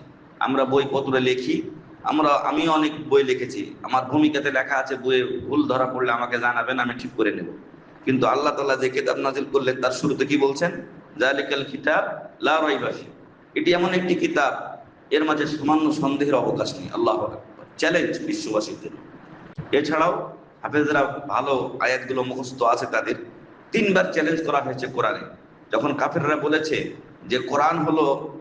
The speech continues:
মুহাম্মদ সাল্লাল্লাহু আলাইহি সাল্লামের বানানো বাণী, উনি এর কিসসা কাহিনী বানাইছে আগের লোকজন, তখন তাদেরকে চ্যালেঞ্জ করা হলো যে মুহাম্মদ সাল্লাল্লাহু আলাইহি সাল্লাম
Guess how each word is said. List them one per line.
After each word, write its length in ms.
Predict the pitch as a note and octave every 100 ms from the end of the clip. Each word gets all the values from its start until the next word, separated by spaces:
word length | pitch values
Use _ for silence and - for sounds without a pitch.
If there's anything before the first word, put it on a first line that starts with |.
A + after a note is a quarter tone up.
| - -
মুহাম্মদ 380 | B2+ D#3 D3+ C#3+
সাল্লাল্লাহু 40 |
আলাইহি 160 | C3+ C3
সাল্লামের 400 | C3 C3+ B2+ C3
বানানো 360 | C3 C#3+ C#3+
বাণী, 260 | B2+ A#2+ F#2+ E2+ - - - -
উনি 140 | A#2 D3+
এর 240 | D3 D3+
কিসসা 240 | D3+ D3+
কাহিনী 280 | C3 C3 B2+
বানাইছে 440 | A2+ C3 B2+ - A#2
আগের 260 | A2 A#2+
লোকজন, 380 | A#2 A2+ A2+ G#2+ - - - - - - -
তখন 540 | D3+ D#3 E3 C3+ - -
তাদেরকে 320 | C3+ D3+ C#3+ C#3
চ্যালেঞ্জ 360 | C#3 C#3+ D3+
করা 160 | C3+ C3
হলো 240 | B2+ A#2+ G2+ - - -
যে 80 | G#2+
মুহাম্মদ 380 | B2 C#3+ D3 D3+
সাল্লাল্লাহু 460 | D3 C3+ C#3 C3
আলাইহি 140 | B2+ -
সাল্লাম 120 | -